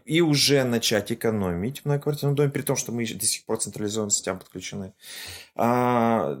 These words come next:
если нам повезет, э, если у нас хватит денег, мы можем провести реконструкцию своей системы, э, теплоснабжения и горячего водоснабжения, перейти на независимую схему теплоснабжения, то есть готовить и тепло, и горячую воду уже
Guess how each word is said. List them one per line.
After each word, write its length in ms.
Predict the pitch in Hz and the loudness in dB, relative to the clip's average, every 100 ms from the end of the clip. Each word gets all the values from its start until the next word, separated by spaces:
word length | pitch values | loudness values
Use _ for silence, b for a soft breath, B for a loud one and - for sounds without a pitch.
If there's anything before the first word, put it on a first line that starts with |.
| 71 | -8
если 520 | - 95 90 156 - 135 | -6 -4 2 6 6 4
нам 300 | 135 123 107 | 4 2 2
повезет, 800 | 110 127 123 131 135 123 - - | 2 4 4 4 4 4 0 -2
э, 180 | 107 104 | 0 2
если 280 | 120 - 113 | 4 2 4
у 20 | |
нас 180 | 110 - | 2 2
хватит 460 | - 113 110 104 | 2 2 0 -2
денег, 300 | 110 110 95 | -2 0 -2
мы 140 | 117 135 | -2 2
можем 440 | 147 120 98 90 B B B - | 4 4 0 -4 B B B -2
провести 340 | 110 123 - | 2 4 4
реконструкцию 880 | 110 101 120 - 135 113 - 107 98 | 2 2 2 2 2 2 2 2 2
своей 260 | - 117 | 4 4
системы, 560 | 107 - - 113 104 87 B B B | 2 2 2 2 0 -4 B B B
э, 600 | - 104 107 107 98 101 - _ | -4 0 2 2 2 -2 -6 _
теплоснабжения 640 | - 127 113 - 104 101 101 | -2 0 2 0 0 -2 0
и 40 | |
горячего 360 | 117 110 - 90 | 2 2 0 -4
водоснабжения, 560 | 95 - 104 113 101 | -2 -2 -2 -4 -4
перейти 300 | 92 113 113 | -4 -4 -4
на 60 | 110 | -4
независимую 580 | 101 110 120 120 - 101 | -2 -2 0 0 0 -2
схему 300 | - 104 98 | -4 -4 -4
теплоснабжения, 540 | 101 101 92 101 98 | -4 -4 -4 -4 -4
то 60 | 117 | -2
есть 100 | 104 | 0
готовить 320 | 107 120 107 - | 0 0 -4 0
и 100 | 139 | -2
тепло, 460 | - - 95 85 B B B | -2 -6 -2 -2 B B B
и 120 | 135 139 | 0 4
горячую 500 | 120 110 92 - 110 | 4 4 2 -2 0
воду 220 | 110 101 | 0 -2
уже 420 | 110 113 117 - | -2 2 2 0